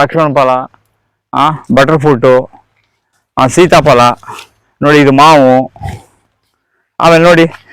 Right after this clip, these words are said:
ಎಷ್ಟು ಚೆನ್ನಾಗ್ ಬಂದಿದೆ ನೋಡಿ ಇಲ್ಲಿ. ನೋಡಿ ಇಲ್ಲಿ ಪೆಪ್ಪರು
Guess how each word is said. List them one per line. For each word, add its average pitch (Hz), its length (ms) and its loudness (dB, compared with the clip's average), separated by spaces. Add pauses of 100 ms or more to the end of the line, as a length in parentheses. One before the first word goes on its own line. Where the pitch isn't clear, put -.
(220)
ಎಷ್ಟು 175 240 0
ಚೆನ್ನಾಗ್ 190 300 2
ಬಂದಿದೆ 185 220 2
ನೋಡಿ 170 160 0
ಇಲ್ಲಿ. 165 140 -2 (1400)
ನೋಡಿ 185 140 2
ಇಲ್ಲಿ 175 140 2
ಪೆಪ್ಪರು 175 400 0